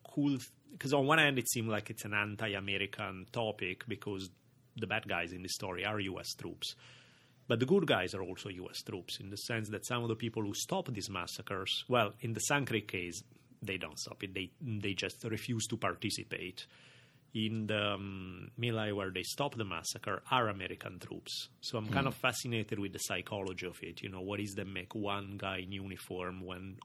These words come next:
Speaker 1: ordered to shoot a
Speaker 2: Hmm.
Speaker 1: three-year-old, go
Speaker 2: Mm-hmm.
Speaker 1: ahead and pull the trigger and make the next guy go, "Are you crazy? That's not who we are.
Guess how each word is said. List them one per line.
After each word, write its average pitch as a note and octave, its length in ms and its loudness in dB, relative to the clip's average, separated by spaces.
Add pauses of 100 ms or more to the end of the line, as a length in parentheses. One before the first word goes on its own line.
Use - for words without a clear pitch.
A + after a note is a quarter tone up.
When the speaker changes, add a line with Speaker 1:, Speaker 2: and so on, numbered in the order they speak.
Speaker 1:
ordered G#2 440 0
to - 80 -8
shoot - 260 -4
a - 80 -4
Speaker 2:
Hmm. - 80 0
Speaker 1:
three-year-old, F#2+ 800 0
go G#2+ 80 -2
Speaker 2:
Mm-hmm. G#2 180 4
Speaker 1:
ahead G2 140 4
and F2+ 120 -6
pull G2 200 -6
the F2+ 100 -2
trigger A#2+ 460 0
and F2+ 120 -4
make F2+ 200 -6
the F#2+ 80 -2
next A2 260 -2
guy F2+ 340 -2
go, F2+ 220 -2 (540)
"Are A#2+ 40 -4
you A2 120 -2
crazy? B2+ 380 0
That's D3 220 -6
not C3 140 4
who F#2+ 140 0
we E2+ 160 -2
are. G2 260 0